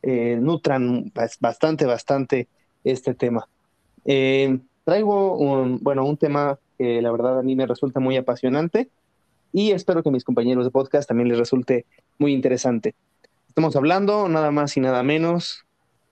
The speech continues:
eh, que del caso Humo y obviamente de mun-, eh, no podemos hablar de Humo sin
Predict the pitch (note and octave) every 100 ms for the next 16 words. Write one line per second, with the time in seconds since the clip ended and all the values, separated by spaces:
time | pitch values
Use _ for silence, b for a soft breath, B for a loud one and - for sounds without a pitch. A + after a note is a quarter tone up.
0 | _ _ - D3 D3 C#3 C#3 B2+ A#2+ C#3
1 | C3+ - - - F3+ A#3 B3+ _ _ _
2 | _ _ - F#3+ A3 D3 D3 D3 D3 F3
3 | C#3 B2+ C3+ - - _ _ _ _ D#3
4 | D#3 D3 C#3+ C#3+ C#3+ C#3 F3 D#3+ F3+ G3+
5 | - F3